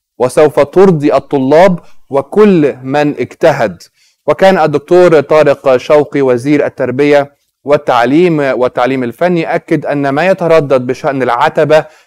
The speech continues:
الآمنة ودرجات الرأفة بنتيجة الثانوية العامة ألفين واحد وعشرين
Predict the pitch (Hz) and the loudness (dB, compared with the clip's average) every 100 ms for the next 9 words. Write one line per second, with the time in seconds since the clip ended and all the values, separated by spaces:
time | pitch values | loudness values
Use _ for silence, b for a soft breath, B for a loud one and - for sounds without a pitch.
0 | B 165 151 147 143 156 190 175 156 156 | B -2 0 0 -2 -2 0 0 0 2
1 | 139 151 151 131 131 151 147 - 151 139 | 2 2 0 -2 0 0 0 -2 -2 -2
2 | 131 123 147 147 - 139 131 135 123 156 | -4 -6 -4 -6 -6 -8 -4 -4 -2 -4
3 | 151 120 120 143 139 135 131 117 117 117 | -2 -2 -2 -4 -2 -2 -2 -2 -2 -4
4 | 156 208 | -2 -2